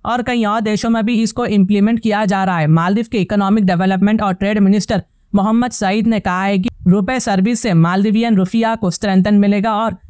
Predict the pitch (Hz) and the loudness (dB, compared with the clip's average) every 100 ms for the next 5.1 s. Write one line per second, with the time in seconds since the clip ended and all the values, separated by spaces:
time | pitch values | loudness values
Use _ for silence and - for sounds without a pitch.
0 | - 185 220 247 254 254 247 247 190 196 | 0 2 2 0 -2 -2 -2 -2 0 2
1 | 220 226 240 226 180 180 196 220 - 196 | 2 0 0 0 0 0 0 0 0 0
2 | 196 175 165 185 - 196 190 220 - - | 0 0 0 -4 -4 -2 -2 -2 -8 -8
3 | 175 208 262 277 262 240 214 190 262 202 | -4 -4 -4 -2 -2 -2 -2 -2 -4 -6
4 | - 214 247 247 233 233 240 220 233 269 | -6 -4 -4 -4 -4 -2 -2 -2 -4 -6
5 | - | -8